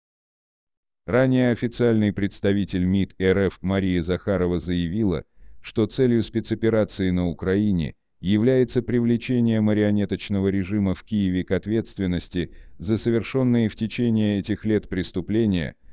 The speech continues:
против мирных жителей, включая граждан России.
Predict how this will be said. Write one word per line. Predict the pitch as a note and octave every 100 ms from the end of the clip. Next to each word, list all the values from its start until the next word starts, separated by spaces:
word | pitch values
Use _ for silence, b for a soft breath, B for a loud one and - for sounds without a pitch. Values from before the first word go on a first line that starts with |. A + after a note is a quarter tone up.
| - -
против | A2 A#2+ A#2 -
мирных | A2 G#2+ F#2+ E2
жителей, | E2+ A#2 - E2 B1+ - _ _ _
включая | - G#2 G2 A2+ G#2+
граждан | F#2+ G2+ F#2+ E2 F#2+
России. | G2 G2 - D#2 B1 -